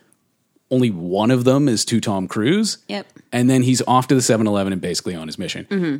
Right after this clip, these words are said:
Speaker 1: And I think this ends up being a disastrous flaw of this movie. And
Speaker 2: Yes.
Speaker 1: really surprisingly sloppy. Like, I think this is bad, bad storytelling.
Speaker 2: You know who I think agrees with you?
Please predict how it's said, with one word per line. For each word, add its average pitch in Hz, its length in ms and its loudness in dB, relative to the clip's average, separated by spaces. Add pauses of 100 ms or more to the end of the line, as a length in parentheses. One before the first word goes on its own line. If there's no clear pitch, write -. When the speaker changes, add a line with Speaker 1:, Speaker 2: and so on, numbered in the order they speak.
Speaker 1:
And 107 220 -4
I 117 180 2
think 123 220 0
this 113 180 2
ends 104 180 2
up 92 200 -4
being 98 480 0 (360)
a 113 140 2
disastrous 92 1160 -2
flaw 82 240 -4
of 78 60 -12
this - 180 -8
movie. 92 340 -10 (100)
And 98 140 -6
Speaker 2:
Yes. - 420 -8 (320)
Speaker 1:
really 139 500 2
surprisingly 107 1300 0 (400)
sloppy. - 920 -6 (120)
Like, 110 160 -4
I 117 120 4
think 127 220 0
this 120 200 0
is 113 160 0
bad, 95 800 -2 (140)
bad 82 340 -6
storytelling. - 640 -10 (120)
Speaker 2:
You 208 120 -4
know 214 200 0
who 233 220 0
I 202 180 -2
think 202 260 -6
agrees 202 360 -6
with 240 160 -6
you? 349 240 0